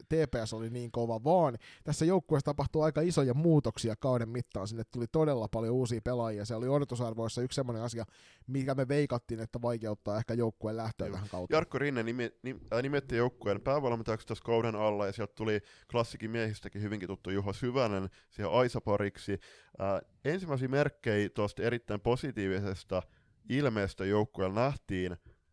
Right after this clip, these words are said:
Speaker 2: siinä kauden alla pelatussa treenimatsissa Tepsi vastaan, jonka Tepsi taisi silloin voittaa viisi kolme, siellä Kupittan kolmas kentällä, mut
Speaker 1: Joo.
Speaker 2: oli, oli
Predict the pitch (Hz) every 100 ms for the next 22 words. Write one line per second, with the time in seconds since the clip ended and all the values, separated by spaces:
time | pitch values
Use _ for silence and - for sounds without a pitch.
0 | _ - 110 101 101 123 117 104 - 117
1 | 107 101 98 98 - 123 117 92 95 101
2 | - 113 - 95 90 - 85 92 90 95
3 | _ _ - 120 - 95 90 95 92 98
4 | - 92 107 104 - 98 92 87 87 -
5 | - - 92 101 101 101 90 104 117 98
6 | - 95 92 95 113 110 113 107 _ _
7 | _ _ 151 165